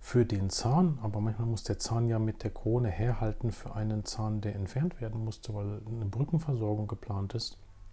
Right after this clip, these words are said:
Da weiß man relativ gut aus der Literatur, dass die Wahrscheinlichkeit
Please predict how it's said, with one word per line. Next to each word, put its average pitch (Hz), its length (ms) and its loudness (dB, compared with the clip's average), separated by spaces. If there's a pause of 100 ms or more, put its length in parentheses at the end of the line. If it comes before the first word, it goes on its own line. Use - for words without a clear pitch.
(120)
Da 107 140 -2
weiß 123 260 0
man 135 140 0
relativ 135 420 -2
gut 151 220 0
aus 131 160 0
der 127 160 -2
Literatur, 135 640 -2
dass 123 180 -6
die 120 180 -6
Wahrscheinlichkeit 123 880 -4